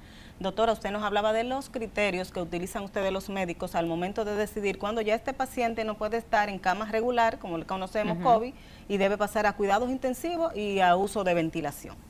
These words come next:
Speaker 2: Exacto. Bueno, hablábamos en principio, ¿verdad?, de la decisión de trasladarlo a una unidad de cuidado intensivo,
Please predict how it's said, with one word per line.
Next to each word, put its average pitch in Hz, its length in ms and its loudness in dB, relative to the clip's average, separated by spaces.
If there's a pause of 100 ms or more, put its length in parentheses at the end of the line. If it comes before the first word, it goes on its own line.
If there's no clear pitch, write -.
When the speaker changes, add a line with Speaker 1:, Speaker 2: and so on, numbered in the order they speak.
(160)
Speaker 2:
Exacto. - 600 -6 (320)
Bueno, 170 240 4
hablábamos 190 460 8
en 226 100 0
principio, 202 680 0
¿verdad?, 220 340 0
de 151 240 0
la 151 160 2
decisión 156 580 -4
de 208 120 -2
trasladarlo 156 580 2
a 170 60 6
una 170 260 0 (160)
unidad 160 320 2
de 170 60 0
cuidado 180 320 2
intensivo, 185 600 -2